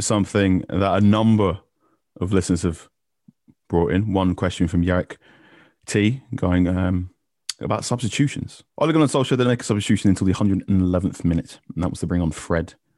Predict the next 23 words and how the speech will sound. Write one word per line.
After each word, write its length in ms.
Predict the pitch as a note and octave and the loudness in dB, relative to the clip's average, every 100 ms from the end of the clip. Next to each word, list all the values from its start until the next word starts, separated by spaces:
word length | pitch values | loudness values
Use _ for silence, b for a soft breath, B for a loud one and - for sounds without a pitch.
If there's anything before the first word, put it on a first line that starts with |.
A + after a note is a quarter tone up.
| _ _ _ - | _ _ _ -14
Uh, 380 | G#2 F#2 D#2+ D#2+ - - _ - - - - | -10 -8 -8 -8 -10 -16 _ -20 -20 -20 -6
Laurie, 300 | A2 G#2+ G#2 | -2 2 2
you 80 | G#2 | 0
just 180 | F#2+ A2 | 0 -2
mentioned 300 | F#2+ - F2+ | -2 -2 0
there 180 | F#2 | 0
about 160 | F#2 E2+ | 0 -2
how 60 | F#2 | -2
you 120 | F2+ | -4
thought 240 | F2+ F2 _ _ | -4 -8 _ _
Scott 220 | - F2+ | -8 -6
McTominay 400 | E2 - F2+ F2 | -6 -2 -2 0
was 140 | F2+ E2+ | -2 -2
a 40 | |
good 160 | F2 D#2+ | -6 -4
player 280 | F2+ F2+ | -2 0
and 200 | F2 E2 | 0 -2
how 180 | E2 F2+ | -2 -4
indeed 460 | F2+ E2 F2+ F2 - _ _ | -4 -4 -4 -4 -6 _ _
Solskjaer 400 | - F#2+ F#2 F2 | -8 -6 -4 -6
thought 240 | - F2+ D#2+ | -6 -6 -8
it, 100 | - _ - | -12 _ -10
it, 180 | G#2+ | -10